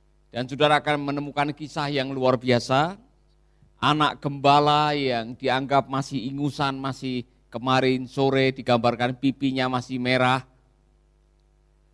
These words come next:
Tetapi bisa dipakai oleh Tuhan, bisa menjadi seorang pahlawan yang gagah perkasa, bisa menjadi seorang raja yang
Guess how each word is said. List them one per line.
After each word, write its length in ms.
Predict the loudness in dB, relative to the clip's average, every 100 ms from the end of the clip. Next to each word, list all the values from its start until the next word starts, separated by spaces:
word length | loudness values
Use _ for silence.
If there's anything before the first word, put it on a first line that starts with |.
| _
Tetapi 320 | -2 4 4 2
bisa 240 | 0 4
dipakai 480 | 4 6 6 6 2
oleh 160 | 2
Tuhan, 560 | 2 0 2 2 -2 -6 -16 -20 _ _ _ _ _ _ _ -2
bisa 720 | 0 2 6 8 8 6 0 _ _ _
menjadi 480 | -2 2 4 6 6
seorang 400 | 4 4 4 2
pahlawan 640 | 0 0 2 2 4 4
yang 160 | 2 0
gagah 400 | 0 -2 0 -2 -4
perkasa, 720 | -10 -6 -6 -4 -6 -8 -10 0
bisa 480 | 2 4 4 4
menjadi 480 | 4 6 8 8 6
seorang 640 | 4 0 2 4 2 0 -2
raja 560 | -2 -2 -2 -4 -4 -10 _ _ _ _
yang 480 | 4 6 6 2